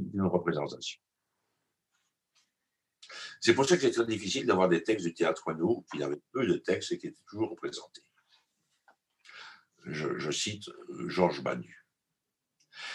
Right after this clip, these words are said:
Et donc, la littérature est cet endroit où Revenons à Jean-Pierre Vernant qui dit, «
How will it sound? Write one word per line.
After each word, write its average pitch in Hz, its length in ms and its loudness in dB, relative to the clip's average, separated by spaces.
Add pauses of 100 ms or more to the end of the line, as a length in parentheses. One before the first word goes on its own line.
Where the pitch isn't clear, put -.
(300)
Et 117 120 6
donc, 175 300 8 (720)
la 151 180 8
littérature 147 880 2 (140)
est 135 160 0
cet 143 240 0
endroit 135 580 6 (760)
où 196 540 4 (760)
Revenons 123 960 4
à 101 100 2
Jean-Pierre 101 360 4
Vernant 98 460 2
qui 107 140 -6
dit, « 151 280 0